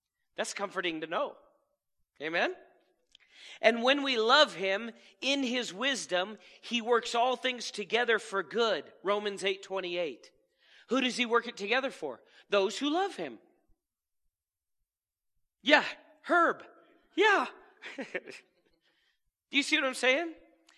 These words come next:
In other words, we get the opportunity to exercise within his will. We get the opportunity to say, "Lord, conform my will to your will. I yield myself to you."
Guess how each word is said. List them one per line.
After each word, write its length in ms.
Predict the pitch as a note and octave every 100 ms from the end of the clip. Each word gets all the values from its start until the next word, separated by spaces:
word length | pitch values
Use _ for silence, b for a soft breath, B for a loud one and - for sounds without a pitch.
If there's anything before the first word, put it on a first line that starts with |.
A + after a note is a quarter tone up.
| b
In 120 | - C4+
other 200 | E4 D#4+
words, 360 | C4+ A3+ - - _ _ _ _ _ - E3+
we 220 | C#4 E4+
get 180 | E4+ E4+
the 140 | C4
opportunity 640 | B3 B3 A#3+ C4+ D#4 C4 A#3+
to 180 | A#3 A#3+
exercise 560 | - B3 - A#3 G#3+
within 300 | G#3 G#3+ A#3
his 240 | G3+ G#3 E3+
will. 340 | A3 F#3+ B2 - _ _ _ _ _ _ _ _ _ B B B B
We 140 | F3+ A#3+
get 140 | C#4+
the 120 | C4+
opportunity 600 | B3+ B3 A#3+ C4+ C4+ B3+ A#3+
to 280 | - A3
say, 400 | G3 G#3+ G3+ F3+ B B B -
"Lord, 340 | F3+ B3 B3+
conform 560 | B3 A3+ - C4+ C4+ B3+
my 200 | A3+ A3
will 280 | G#3+ A3+ G3+
to 160 | F#3+
your 360 | E3 C#3+ A3 G3
will. 360 | D3+ D3+ A2+ - _ _ _ _ _ _ _ B B B
I 120 | F#3
yield 560 | G3+ F#3 A3+ C#4 D4 G#3+
myself 640 | A#3 G#3+ - A#3 A3 F3+ -
to 120 | F3
you." 520 | D3 F3 F#3 B2+